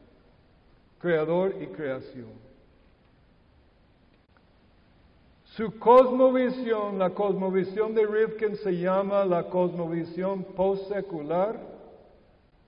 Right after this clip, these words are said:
o la nueva síntesis espiritual. Todo el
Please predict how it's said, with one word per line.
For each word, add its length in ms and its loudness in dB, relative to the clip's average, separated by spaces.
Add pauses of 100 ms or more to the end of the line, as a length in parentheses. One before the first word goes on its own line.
o 160 -2
la 180 -2
nueva 640 -2 (240)
síntesis 800 -12 (380)
espiritual. 840 -14 (2000)
Todo 420 10
el 140 8